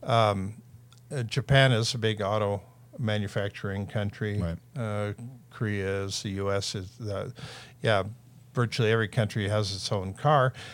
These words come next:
Speaker 1: And so having, uh, the people that know how to put together an, uh, an A I system these things can drive on, <laughs>
Speaker 2: Right.
Speaker 1: that, that's, uh, that's gonna require a lot of work.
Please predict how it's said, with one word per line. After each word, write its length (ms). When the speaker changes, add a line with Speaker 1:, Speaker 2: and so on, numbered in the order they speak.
Speaker 1:
And 420
so 460
having, 640
uh, 400
the 100
people 340
that 220
know 200
how 160
to 100
put 120
together 420
an, 140
uh, 360
an 160
A 200
I 140
system 460
these 240
things 280
can 160
drive 360
on, 160
<laughs> 100
Speaker 2:
Right. 300
Speaker 1:
that, 320
that's, 500
uh, 280
that's 160
gonna 160
require 400
a 60
lot 180
of 60
work. 380